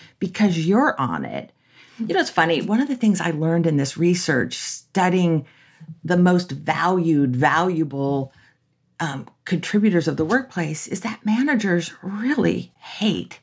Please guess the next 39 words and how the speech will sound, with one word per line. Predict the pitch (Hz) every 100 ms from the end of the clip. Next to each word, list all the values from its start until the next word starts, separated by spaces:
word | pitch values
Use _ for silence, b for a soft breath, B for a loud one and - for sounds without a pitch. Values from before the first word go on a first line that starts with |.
| _ _ _ _ -
managing | - 226 202 - -
people. | - - - - - _ _ _ B B B B
<laughs> | 185 - B B 330
You | 247 277
know, | 262 254 B
like, | - 269
nobody | 247 254 285 339 370 370 403
really | 302 190 170 247
wants | 170 185 185
to | -
manage | 277 392 415 135 110 -
anymore. | 165 156 156 135 76 57 53
And, | - 208 208 208 202 - B B B B B -
you | 220
know, | 247
we, | 214 220 226 214
we | 214 233
love | 214 214 220 262 220
working | 208 196 208
with | 190 185
these | 180
people | - 185 180 175
who | 170
are | 165
self-managing, | 165 - 147 - 190 254 214 143 - 90 - - b b b
and | 226
it's | 226
a | 220
great | 180 208 190 147
deal | 254 277 196 180 - _
because | - 214 - 220 214 - - - -
no | 202 247
one | 339 320
really | 339
wants | 269 240 359 -
to | 294
be | 254
managed | 156 139 113 82 - -
anymore. | 151 143 139 131 73 76